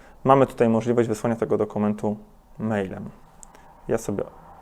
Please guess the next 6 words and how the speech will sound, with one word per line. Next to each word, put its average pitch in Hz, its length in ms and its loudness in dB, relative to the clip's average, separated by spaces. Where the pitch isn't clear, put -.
rozwinę 110 400 2
tutaj 104 160 -4
taki - 240 -10
panel 104 300 2
z - 80 -14
funkcjami 139 600 -2